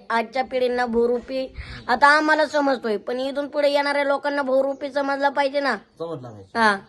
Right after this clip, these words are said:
Speaker 1: आणि लोक हल्ली दुर्लक्ष करतायत बहुरूपीकडे.
Speaker 2: दुर्लक्ष करतात.
Speaker 1: तर माझी एक विनंती, आज गणपती बाप्पा म्हणजे काल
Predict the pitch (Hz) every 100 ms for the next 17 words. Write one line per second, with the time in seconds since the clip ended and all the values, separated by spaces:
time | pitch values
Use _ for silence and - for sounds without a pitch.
0 | _ _ _ _ - 254 269 285 294 285
1 | 285 285 302 311 311 320 311 302 277 247
2 | 254 247 240 240 220 220 208 - - 135
3 | 160 151 - 117 113 - 220 262 294 294
4 | 277 302 294 302 302 285 277 262 254 277
5 | 247 277 277 262 285 269 269 - - 247
6 | 254 262 269 269